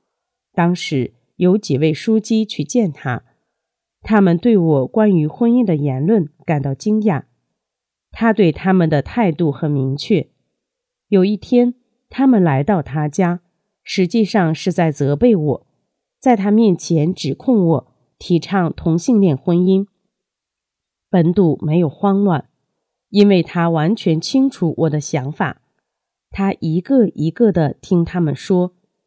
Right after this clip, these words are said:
使他们冷静下来，然后向他们解释了一切。有一次我谈到，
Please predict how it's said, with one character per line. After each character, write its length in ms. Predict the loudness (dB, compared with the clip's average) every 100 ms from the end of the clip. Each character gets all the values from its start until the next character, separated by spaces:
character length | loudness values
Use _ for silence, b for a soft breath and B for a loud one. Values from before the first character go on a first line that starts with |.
| _
使 240 | -8 -2 -2
他 200 | 0 0
们 200 | 2 2
冷 160 | 0 -2
静 180 | -2 -2
下 260 | 0 -2
来， 280 | -2 -4 -8 -12 _ _ _ _ _
然 240 | _ 0 0
后 280 | 0 0 0
向 240 | -2 -2
他 200 | -2 0 2
们 180 | 2
解 240 | 0 -4 -4
释 160 | -2
了 140 | -2 0
一 160 | -4
切。 400 | -8 0 0 0 _ _ _ _ _ _ _ _ _ _ _
有 160 | -2 -2
一 100 | -2
次 380 | -4 -4 -4 -4
我 100 | -6
谈 300 | -4 -6 -2
到， 300 | -2 -4